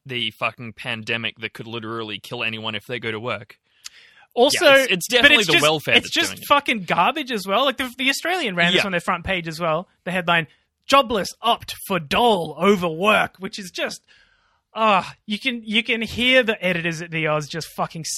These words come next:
Speaker 2: salivating as they type that shit out. Um, but
Speaker 1: I've said this before. I, I personally am glad I'm on the dole and not employed, but I think there's really good, like, research that shows that nearly everyone actually wants a job.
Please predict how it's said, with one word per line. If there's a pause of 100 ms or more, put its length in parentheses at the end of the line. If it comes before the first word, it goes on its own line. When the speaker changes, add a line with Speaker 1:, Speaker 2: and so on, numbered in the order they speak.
Speaker 2:
salivating
as
they
type
that
shit
out. (600)
Um, (100)
but
Speaker 1:
I've
said
this
before.
I,
I
personally (200)
am
glad
I'm
on
the
dole
and
not
employed,
but
I
think
there's
really
good, (100)
like, (120)
research
that
shows
that (160)
nearly
everyone
actually
wants
a
job.